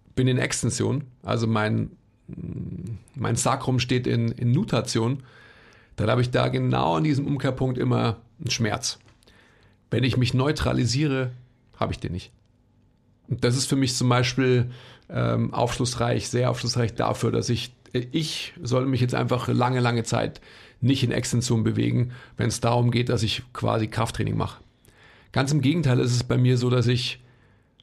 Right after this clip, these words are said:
eben Neutralität beziehungsweise eben vor allem Retraktion im Brustkorb fördere bei allen Übungen, die ich mache. Und das ist für mich wirklich so,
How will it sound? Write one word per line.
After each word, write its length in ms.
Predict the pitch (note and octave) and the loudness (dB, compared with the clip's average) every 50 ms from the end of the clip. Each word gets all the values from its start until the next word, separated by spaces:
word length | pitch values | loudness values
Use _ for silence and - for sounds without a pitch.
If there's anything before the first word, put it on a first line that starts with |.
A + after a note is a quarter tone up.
| _ _ _ - | _ _ _ -4
eben 240 | - C3+ C3+ B2+ B2 | 0 0 2 4 4
Neutralität 840 | A#2+ B2 D#3+ E3 - A#2+ A2+ A#2 B2 A#2+ A#2+ - B2 C#3 D3+ D3 - | 4 4 4 2 2 0 2 2 0 0 0 2 2 2 2 0 -2
beziehungsweise 760 | A#2 - - C3+ C3+ B2+ A#2+ B2 B2 B2 A#2 A#2+ B2 B2+ A#2+ A2 - - - - - - - - _ _ _ _ - - - | -4 -2 0 0 2 2 2 2 2 2 2 2 2 2 2 0 -2 -6 -14 -20 -20 -20 -20 -20 _ _ _ _ -20 -12 -6
eben 340 | - C3 C3+ A#2+ A#2+ B2 B2 - - | -2 -2 0 0 0 -2 -4 -10 -8
vor 180 | - B2+ A#2 B2 | -4 -2 0 0
allem 160 | C3 C3+ C3 | 0 0 0
Retraktion 500 | A#2+ C#3 C3+ B2+ C3 A#2+ A#2+ - C3+ B2+ | 0 0 0 0 -2 -2 -2 0 0 2
im 120 | B2 A#2+ A2+ | 2 2 2
Brustkorb 420 | C#3+ D3+ D3 - - A#2 - - | 0 0 -2 -2 -2 -2 -2 -2
fördere 640 | - - B2+ C3+ C#3+ C3 A#2+ A2 A2+ A#2+ B2 B2 B2 - - - - - - | -4 -2 0 2 2 2 2 2 2 2 0 -2 -4 -8 -16 -20 -20 -10 -4
bei 100 | - - | -2 -2
allen 340 | - - A#2+ B2+ C3 C3+ C#3 | 0 2 2 2 2 2 2
Übungen, 400 | - C#3 C3 B2 B2+ B2 A#2+ A#2 | 2 2 4 4 4 4 4 2
die 60 | A2+ A#2+ | 2 0
ich 100 | A2+ - | -2 -2
mache. 300 | A#2 A#2+ G#2+ - - - - _ _ _ _ _ _ _ _ - | -2 -2 -2 -4 -8 -12 -14 _ _ _ _ _ _ _ _ -6
Und 180 | - B2 G#2+ B2+ | -4 -2 0 0
das 120 | C3+ C#3+ | 0 0
ist 100 | E3+ F3 | 0 -2
für 120 | - F3 D#3 | 0 0 0
mich 220 | D3 C#3 A#2+ B2 | 0 0 0 0
wirklich 340 | C#3 C#3+ C#3+ D3+ C#3+ B2 - | 0 0 2 2 0 0 0
so, 360 | - C#3 C3 C3 C3 B2+ B2 | 0 2 2 2 2 0 -2